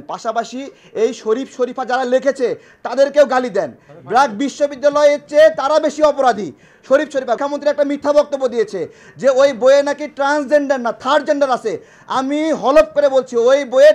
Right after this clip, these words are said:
transgender আছে। উনি মিথ্যা কথা বলেছে, মিথ্যা কথা বলে জাতিকে বিভ্রান্ত করছে, এবং এরা এই কাজটি সবসময় করে থাকে।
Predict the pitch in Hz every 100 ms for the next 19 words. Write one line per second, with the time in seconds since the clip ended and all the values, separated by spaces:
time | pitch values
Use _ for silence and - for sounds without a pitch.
0 | - 294 330 320 320 302 285 269 247 -
1 | - - 233 320 302 311 339 339 330 302
2 | 285 277 233 302 311 330 320 311 302 311
3 | 294 277 277 254 214 262 262 240 233 208
4 | 147 - - - 254 277 262 277 285 285
5 | 269 247 285 269 254 247 247 233 196 165